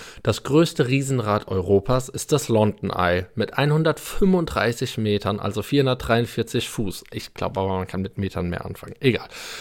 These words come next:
Es wird jährlich von circa dreieinhalb Millionen Besuchern frequentiert. Alleine in Japan gibt es vier Riesenräder mit einer Höhe über hundert Meter.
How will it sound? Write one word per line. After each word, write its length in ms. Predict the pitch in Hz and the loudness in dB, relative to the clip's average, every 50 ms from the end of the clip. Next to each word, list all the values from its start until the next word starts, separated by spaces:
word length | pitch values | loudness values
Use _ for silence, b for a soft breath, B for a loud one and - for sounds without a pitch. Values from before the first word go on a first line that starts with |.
| B B B B B B B B _ - - _ - | B B B B B B B B _ -20 -20 _ 6
Es 300 | - 160 156 - - - | 6 6 6 6 2 2
wird 160 | 165 156 - | 2 2 2
jährlich 480 | - - 110 98 92 95 95 92 - | 4 4 6 6 6 4 2 0 -2
von 220 | - - 98 95 - | -4 -4 -4 -6 -2
circa 280 | - 120 110 - 117 | -2 -2 -2 0 -2
dreieinhalb 1080 | 110 - - 117 123 147 165 160 - - 113 104 95 95 - - - 135 156 160 - 117 | -2 0 2 4 4 6 4 2 0 0 0 0 2 0 -2 0 0 2 0 0 -2 -4
Millionen 800 | 104 101 98 101 101 101 101 107 123 131 147 165 170 165 160 156 | -4 -2 -2 0 -2 -2 2 6 8 8 8 8 6 4 4 2
Besuchern 600 | 135 127 110 104 104 139 151 143 - - - 85 | 2 0 0 2 4 4 4 4 2 -2 -4 -4
frequentiert. 920 | - - - 85 85 - - - - - - - - - - - - - - _ _ _ _ _ _ _ _ - - _ _ | -6 -8 -8 -8 -10 -8 -10 -10 -10 -10 -12 -14 -16 -16 -18 -20 -20 -20 -20 _ _ _ _ _ _ _ _ -20 -20 _ _
Alleine 420 | - 180 185 190 185 190 185 185 180 | 4 6 8 8 8 8 8 6 6
in 120 | 170 135 | 6 4
Japan 480 | 98 - - - - - 120 110 123 113 | 4 2 0 0 4 4 6 6 6 2
gibt 220 | - 110 - - | 0 -2 0 -2
es 120 | 120 - - | -4 -4 -4
vier 320 | - - 196 202 202 160 | 0 2 4 6 6 6
Riesenräder 640 | 131 135 147 143 143 139 120 - 113 117 120 123 120 | 4 2 2 4 2 2 2 4 2 4 4 4 4
mit 180 | 117 117 - | 4 2 0
einer 320 | - - 104 107 113 110 104 | 0 0 0 2 2 2 2
Höhe 260 | 98 101 107 110 110 | 4 4 6 4 4
über 460 | - - 160 165 165 156 156 139 123 | 4 4 4 6 6 6 4 4 6
hundert 360 | 120 127 127 117 120 120 - | 6 6 8 8 4 2 2
Meter. 420 | 113 110 101 90 80 - 82 - | 2 2 2 2 0 -2 -10 -12